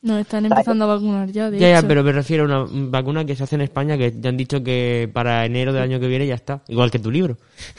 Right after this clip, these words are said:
Speaker 2: Pero, pero sí, pero sí,
Speaker 3: <laughs>
Speaker 2: <laughs> pero sí, en España se podrían hacer grandísimas cosas. Tenemos maravillosos investigadores en España, en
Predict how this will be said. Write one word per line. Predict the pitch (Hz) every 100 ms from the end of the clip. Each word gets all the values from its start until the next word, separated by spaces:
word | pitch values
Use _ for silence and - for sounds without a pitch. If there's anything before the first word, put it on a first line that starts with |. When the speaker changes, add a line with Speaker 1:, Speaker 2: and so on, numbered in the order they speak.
| 208 - 269
Speaker 2:
Pero, | 277 - -
pero | 175 170
sí, | - - - -
pero | - 190
sí, | 220 220
Speaker 3:
<laughs> | - 311 - 453 240 302 - 294 349 - - 254
Speaker 2:
<laughs> |
pero | 240 220 226
sí, | 226
en | 196
España | 196 - 185 254
se | 359 392
podrían | 311 294 294 320
hacer | 294 302
grandísimas | 262 247 202 202 226 302 320 269
cosas. | 220 233 202
Tenemos | 208 202 247 277
maravillosos | 220 190 185 175 180 170 208 285 320
investigadores | 302 254 208 - 185 151 165 269 285
en | 202
España, | 175 - 208 294 269 - - _
en | 214 208 185